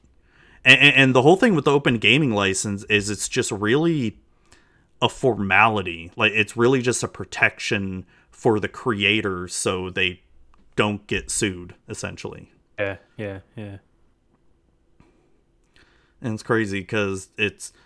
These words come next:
Speaker 1: I'm actually working on an adventure module for Pathfinder right now. Um, and it's, like, I was originally gonna make it for D and D, and then this whole open gaming license thing happened.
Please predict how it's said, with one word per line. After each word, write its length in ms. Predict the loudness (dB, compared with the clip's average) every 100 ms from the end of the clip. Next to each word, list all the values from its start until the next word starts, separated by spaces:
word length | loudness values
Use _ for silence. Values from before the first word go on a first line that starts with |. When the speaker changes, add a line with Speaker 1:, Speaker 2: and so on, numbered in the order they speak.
| _
Speaker 1:
I'm 140 | -2 0
actually 340 | 2 0 -2
working 540 | -2 0 0 -2 -6 -4
on 540 | -4 -4 -4 -6 -10 -8
an 140 | -4
adventure 520 | -4 -2 -2 -2 -6
module 520 | -2 -2 -4 -6 -8
for 220 | -4 -4 -4
Pathfinder 800 | -4 -4 -4 -4 -6 -4 -8
right 280 | -8 -10 -10
now. 560 | -6 -4 -4 -6 -10 -14 _ _ _ _ _ _ -6
Um, 480 | -4 -2 -4 -8 -12 _ _ _ _ _ _ _ _ _ _
and 540 | 0 2 0 -6 -10 -8
it's, 460 | -4 -4 -4 -12 -12 _ _ _ _ _ _ _ _ _ _ _ _ _ 2
like, 180 | 4
I 120 | 6 4
was 160 | 4
originally 420 | 2 2 2 0
gonna 180 | 2 0
make 240 | 4 2 2
it 100 | -4
for 120 | -6
D 200 | -2 -2
and 140 | -2
D, 180 | 0 0
and 120 | 0 -2
then 120 | -4
this 180 | -6 -4
whole 440 | -4 -2 -2 -2
open 280 | -2 -2 -4
gaming 360 | 0 0 0 -2
license 440 | -4 -6 -8 -10
thing 200 | -8 -8
happened. 680 | -4 -4 -4 -6 -10 -12